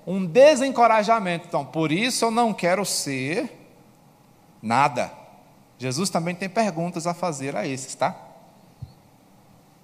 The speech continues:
A parábola dos talentos não me deixa mentir. Então Jesus também vai perguntar, "Ah, você foi membro da igreja, o que que você fez lá?" Você vai falar assim, "Eu não fiz nada, Senhor, então eu não estraguei nada."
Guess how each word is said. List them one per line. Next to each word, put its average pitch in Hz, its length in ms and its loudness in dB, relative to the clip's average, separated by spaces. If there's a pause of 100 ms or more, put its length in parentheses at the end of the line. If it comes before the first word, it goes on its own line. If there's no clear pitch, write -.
(220)
A - 60 -20
parábola 123 380 -2
dos 131 140 -10
talentos 131 440 -2
não 139 160 -14
me 185 120 -14
deixa 143 260 -14
mentir. 165 380 -10 (1040)
Então 202 240 8
Jesus 254 300 8
também 247 200 4
vai 247 100 8
perguntar, 233 500 8
"Ah, - 20 8
você 233 280 4
foi 233 200 0
membro 220 320 0
da 220 80 0
igreja, 208 420 0
o - 20 -8
que 269 120 -4
que 254 100 -4
você 226 320 0
fez 220 300 -2
lá?" 175 420 4 (260)
Você - 100 -4
vai 185 100 4
falar 170 240 4
assim, 160 180 0
"Eu 170 60 -2
não 170 100 -2
fiz 160 240 -6
nada, 135 320 -2
Senhor, 110 220 -8
então 151 240 -2
eu 147 40 -4
não 151 140 -4
estraguei 151 500 0
nada." 123 400 -6